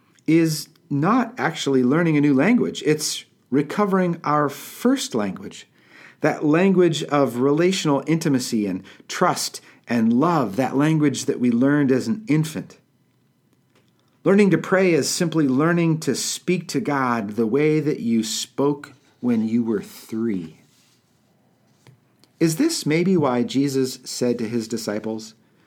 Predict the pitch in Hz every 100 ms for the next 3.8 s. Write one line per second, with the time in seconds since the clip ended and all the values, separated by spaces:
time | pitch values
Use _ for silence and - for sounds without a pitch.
0 | _ _ _ _ - 156 196 - 170 151
1 | 151 147 - 107 107 120 123 160 170 104
2 | 95 87 _ _ _ _ _ 123 120 143
3 | 185 208 - 147 139 101 90 92